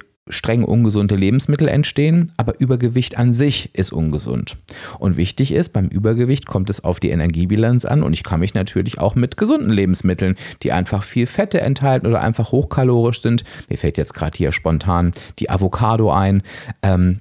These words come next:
oder auch Nüsse oder sowas, kann ich mich natürlich auch übergewichtig essen, ne? So,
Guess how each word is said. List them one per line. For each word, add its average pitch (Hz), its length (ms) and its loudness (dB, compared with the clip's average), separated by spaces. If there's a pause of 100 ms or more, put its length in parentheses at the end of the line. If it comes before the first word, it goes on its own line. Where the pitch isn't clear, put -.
oder - 180 -2
auch - 180 0
Nüsse 143 360 2
oder 98 200 2
sowas, 104 360 -4
kann 90 120 -6
ich 82 80 -6
mich 92 120 -2
natürlich 117 320 -2
auch 69 100 2
übergewichtig - 760 -6
essen, - 320 -10
ne? 139 120 -6 (840)
So, - 220 -2